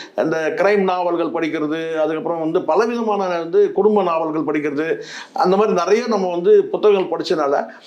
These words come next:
இன்னைக்கு வந்து செல் வந்துருச்சு சார். ஒரு, அதெல்லாம் நான் எதுக்காக இதை சொல்றேன்னா, ஒரு நி-, ஒரு திரைப்படத்தை போய் பார்க்கறதா இருந்தாலும் சரி, பிட்டு படம் பார்க்கறதா இருந்தாலும் சரி, இல்ல ஒரு, ம்,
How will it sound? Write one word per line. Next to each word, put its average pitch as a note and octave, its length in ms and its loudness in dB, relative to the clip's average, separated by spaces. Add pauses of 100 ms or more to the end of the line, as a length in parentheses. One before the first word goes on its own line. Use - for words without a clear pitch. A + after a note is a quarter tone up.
(180)
இன்னைக்கு C#4+ 320 4
வந்து C4 360 0
செல் A#3 300 0
வந்துருச்சு F3 160 0
சார். A2+ 480 -4 (260)
ஒரு, G#3 520 6
அதெல்லாம் A#3 380 2
நான் G#3+ 280 2
எதுக்காக A#3 360 2
இதை G3+ 140 0
சொல்றேன்னா, F#3+ 480 0
ஒரு D#3+ 340 0
நி-, D3+ 360 0
ஒரு C#3+ 420 4 (120)
திரைப்படத்தை G3+ 520 4
போய் E3+ 240 0
பார்க்கறதா E3 320 -2
இருந்தாலும் C#3 320 0
சரி, B2+ 160 0
பிட்டு B2+ 240 0
படம் E3+ 220 -2
பார்க்கறதா C#3 200 0
இருந்தாலும் B2 300 -4
சரி, E3+ 420 0 (240)
இல்ல G3+ 240 4
ஒரு, F3 180 2 (680)
ம், A#2 240 -2